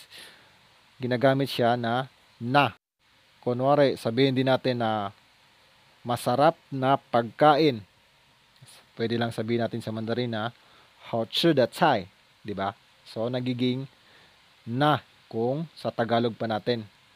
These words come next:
Tapos, kung gusto nyong pahintuin yung sasakyan, sasabihin nyo lang na ting zai zhe li, ting zai zhe li, or ting ting.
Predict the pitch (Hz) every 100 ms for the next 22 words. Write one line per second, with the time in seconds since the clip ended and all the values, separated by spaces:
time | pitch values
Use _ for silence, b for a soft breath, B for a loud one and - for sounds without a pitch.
0 | _ _ _ _ _ _ _ _ _ _
1 | _ _ _ _ _ _ _ 139 139 160
2 | 143 - 135 131 135 151 160 156 151 151
3 | 143 - 147 143 151 143 147 135 135 127
4 | 123 120 113 120 - 127 160 - 135 156
5 | 180 _ _ _ _ _ _ _ _ _
6 | _ _ 127 131 131 147 143 139 135 127
7 | 151 - _ _ _ _ _ _ _ _
8 | _ 160 160 143 160 151 170 120 139 -
9 | _ _ _ - 160 143 151 135 160 110
10 | 131 135 _ _ _ _ _ 113 110 -
11 | _ 196 175 131 180 160